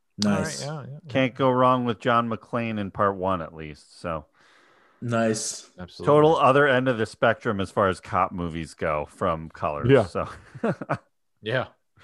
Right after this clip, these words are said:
Speaker 3: but the
Speaker 1: Yeah.
Speaker 3: perfect, it's the perfect action movie. So
Speaker 2: Imagine
Speaker 3: I'll, I
Speaker 2: McGavin.
Speaker 3: will always love Die Hard.
Speaker 2: Imagine McGavin in, in, in Nakatomi Plaza.
Speaker 3: Oh.
Speaker 1: Yeah.
Speaker 2: And
Speaker 1: Oh,
Speaker 2: one
Speaker 1: the
Speaker 2: bu-
Speaker 1: excitement.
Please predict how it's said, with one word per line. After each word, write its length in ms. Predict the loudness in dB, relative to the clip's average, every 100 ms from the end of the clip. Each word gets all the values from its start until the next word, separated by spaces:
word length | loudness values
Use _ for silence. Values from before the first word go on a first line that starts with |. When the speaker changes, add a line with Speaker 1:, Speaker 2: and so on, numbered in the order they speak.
| -20 -20 _
Speaker 3:
but 240 | 4 4 4
the 120 | 0
Speaker 1:
Yeah. 60 | 2
Speaker 3:
perfect, 480 | 2 2 0 -4 -6
it's 140 | -8
the 80 | -8
perfect 400 | 0 0 0 -2
action 420 | -2 -2 -4 -8
movie. 320 | -8 -10 -14 -20
So 240 | _ -6 -6
Speaker 2:
Imagine 340 | -6 -8 -2
Speaker 3:
I'll, 160 | 0 0
I 200 | 0 0
Speaker 2:
McGavin. 60 | 0
Speaker 3:
will 140 | 0
always 300 | 0 0 -2
love 200 | -2 -4 -2
Die 180 | -8
Hard. 240 | -8 -14 -16 _ _ _ _
Speaker 2:
Imagine 220 | -10 -6 -6
McGavin 520 | -4 -4 -2 -6 -8
in, 380 | -10 -12 -14 -14
in, 360 | -12 -10 -10 -10
in 140 | -10 -8
Nakatomi 560 | -8 -10 -10 -8 -8 -10
Plaza. 480 | -4 -2 0 -2 -4
Speaker 3:
Oh. 60 | -18 -20 _ _ _ _
Speaker 1:
Yeah. 220 | -10 -8 -8 -12 _ _ _ -20
Speaker 2:
And 120 | -20 _ _ -20 -20 -18 -18 -18 -20 _
Speaker 1:
Oh, 200 | -2 4
Speaker 2:
one 120 | 6 6
Speaker 1:
the 60 |
Speaker 2:
bu- 60 | 2 -4 _ -20
Speaker 1:
excitement. 460 | -8 -6 -6 -8